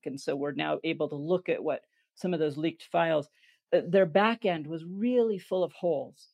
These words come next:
And those holes allowed trolling, they allowed bots, and they allowed a lot of information to be amplified, um, through, uh, through campaigns, through propaganda.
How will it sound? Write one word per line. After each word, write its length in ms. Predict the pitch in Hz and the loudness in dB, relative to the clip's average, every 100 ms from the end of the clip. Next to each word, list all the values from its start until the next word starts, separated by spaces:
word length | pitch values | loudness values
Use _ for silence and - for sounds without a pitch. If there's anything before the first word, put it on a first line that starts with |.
| _ _ - | _ _ -10
And 100 | 185 | -4
those 160 | 180 175 | -4 0
holes 400 | 208 208 208 196 | 2 2 2 -2
allowed 540 | 180 170 170 170 151 | 0 2 2 2 -2
trolling, 640 | - - 190 196 196 190 | -8 0 2 2 0 -4
they 80 | 170 | -4
allowed 400 | 156 156 147 131 | -2 -2 -4 -4
bots, 420 | 160 165 170 - | -2 -2 -4 -10
and 140 | 170 160 | -10 -6
they 100 | 151 | -4
allowed 360 | 156 156 160 | -4 -4 -4
a 60 | 151 | -4
lot 360 | 151 160 165 - | -4 -4 -4 -6
of 280 | 160 156 143 _ _ _ - | -4 -4 -6 _ _ _ -6
information 680 | 185 185 185 170 175 - 170 | -4 -2 -4 -2 -4 -6 -6
to 80 | 160 | -6
be 180 | 156 - 175 | -8 -8 -6
amplified, 800 | 180 180 160 - 147 143 143 139 - _ _ | -6 -6 -8 -4 -4 -4 -6 -8 -16 _ _
um, 320 | 151 151 143 - | -6 -6 -6 -8
through, 460 | - 165 160 156 139 | -6 -4 -2 -4 -2
uh, 540 | 147 139 143 135 123 117 _ | -2 -2 -2 -4 -6 -12 _
through 400 | 165 165 156 139 - | -6 -4 -4 -8 -10
campaigns, 600 | - 165 160 151 131 135 | -8 -6 -6 -8 -8 -12
through 160 | - 151 | -14 -4
propaganda. 640 | 165 143 151 147 147 | -2 -2 -4 -6 -6